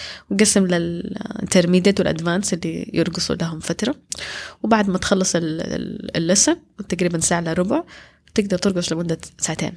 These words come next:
It's so easy. طبعًا مل-، مليان، آه، teachers حوالينك تقدر ترقص مع أي أحد. المهم، طبعًا هذا الكلام في ألفين وثمانتاش، بداية ألفين وثمانتاش، بق-، آه، بالضبط في جانوري يعني.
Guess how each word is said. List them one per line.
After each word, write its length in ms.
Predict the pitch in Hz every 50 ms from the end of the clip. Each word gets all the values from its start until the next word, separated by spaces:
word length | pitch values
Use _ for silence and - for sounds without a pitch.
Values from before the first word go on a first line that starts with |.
| - _ _ _ _ _ _ _ _ _ _ - -
It's 140 | 175 - -
so 120 | - -
easy. 280 | 175 170 165 165 175 170
طبعًا 260 | 175 - 170 170 160
مل-، 460 | 156 160 160 - 170 175 160 165 151 -
مليان، 560 | 175 175 165 170 170 170 160 156 160 156 151
آه، 400 | 156 - - - - - 196 185 - - - - - - - - - _ - -
teachers 320 | 196 196 - 170 160 -
حوالينك 440 | - - 165 165 170 165 156 160 -
تقدر 280 | - 170 165 - - 156
ترقص 440 | - - 165 160 151 165 - - -
مع 160 | 151 156 160
أي 180 | 160 160 -
أحد. 240 | - - - - 190 - - - - _ - - - 262 240 - - - - -
المهم، 340 | 381 440 392 285 262 - - - - - - - - -
طبعًا 220 | - 262 269 262 262
هذا 140 | 285 277 262
الكلام 420 | 240 - 247 254 269 285 302 320
في 260 | 294 - - 226 208 190
ألفين 220 | 202 - 247 226
وثمانتاش، 600 | 220 - 208 196 190 - 220 247 294 - - -
بداية 320 | 202 196 202 220 208 190 -
ألفين 220 | 180 175 - 196 185
وثمانتاش، 840 | - - 165 175 - _ _ - 175 160 - - - - - -
بق-، 960 | - - 180 - - - 185 196 185 170 180 - 196 175 170 - - - -
آه، 220 | 185 175 170 170 170
بالضبط 460 | - 180 185 175 180 254 254 202 175
في 140 | - - 170
جانوري 420 | 190 190 170 160 151 147 147 147
يعني. 320 | 147 156 - - - -